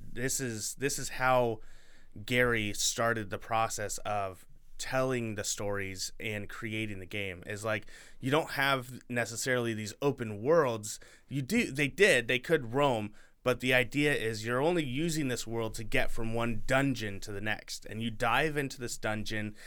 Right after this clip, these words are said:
and you go, "Okay, great. You're in a room and there's a, a door on the east, west, and north side. Which door do you go through?" And you as the group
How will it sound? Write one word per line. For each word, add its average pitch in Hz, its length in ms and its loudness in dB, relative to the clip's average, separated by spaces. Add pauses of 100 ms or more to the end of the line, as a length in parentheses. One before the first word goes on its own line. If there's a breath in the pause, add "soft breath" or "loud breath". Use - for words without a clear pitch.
(180 loud breath)
and 113 120 -4
you 113 60 -4
go, 107 240 2
"Okay, 127 240 0
great. 117 400 0 (300 soft breath)
You're 139 240 6
in 139 120 4
a 131 100 4
room 113 500 2
and 117 160 0
there's 107 300 0
a, 113 140 0 (240)
a 113 140 0
door 127 420 0
on 110 140 0
the 104 160 -8
east, 127 320 0
west, 113 380 -2
and 101 160 -8
north 113 260 -2
side. 92 580 -2 (320)
Which 120 360 -4
door 117 240 0
do 107 60 -4
you 98 140 -8
go 117 200 2
through?" 92 260 -6
And 92 100 -6
you 117 160 0
as 110 220 0
the 110 80 -8
group 143 380 0